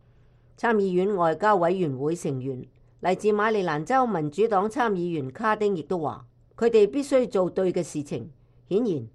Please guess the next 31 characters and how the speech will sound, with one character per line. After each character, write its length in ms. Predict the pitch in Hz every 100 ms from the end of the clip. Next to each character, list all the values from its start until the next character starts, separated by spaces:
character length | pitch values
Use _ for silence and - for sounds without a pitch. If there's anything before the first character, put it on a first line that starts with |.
| _ _
佢 140 | - 240
哋 160 | 226
同 200 | 208 160
中 200 | 262 277
國 300 | 214 196 180
擁 180 | 175 233
有 200 | 196 175
非 200 | 185 262
常 240 | 190 143
複 160 | 147 214
雜 220 | 208 143
嘅 120 | 156
關 280 | 151 185 165
係， 220 | 165 113 - _ _ _ _ -
佢 120 | 180
哋 180 | 175 180
希 120 | 220
望 200 | 196 170
能 140 | 151
夠 120 | 165 180
同 200 | 151 156
中 200 | 240 214
國 200 | 202 165
有 140 | 170
正 200 | 175 190
面 240 | 185 175
嘅 100 | 196 170
關 260 | 190 170
係， 160 | 170 135 - _ _ -
因 200 | 202 185
此， 300 | - 127